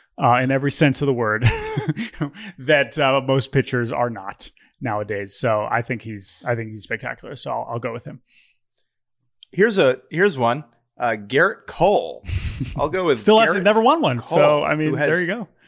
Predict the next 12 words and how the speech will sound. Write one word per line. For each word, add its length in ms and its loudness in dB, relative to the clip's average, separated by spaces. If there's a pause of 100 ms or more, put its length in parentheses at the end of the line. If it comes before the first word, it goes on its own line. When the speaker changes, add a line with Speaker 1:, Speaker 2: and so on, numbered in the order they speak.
(120)
Speaker 2:
never 280 2
Speaker 1:
Yeah. 100 2
Speaker 2:
won 240 0
a 120 -4
Cy 240 -2
Young, 280 -4
which 140 -10
feels 260 -4
Speaker 1:
Mm-hmm. 120 -14
Speaker 2:
weird 380 -2
and 180 -8
wrong 460 -4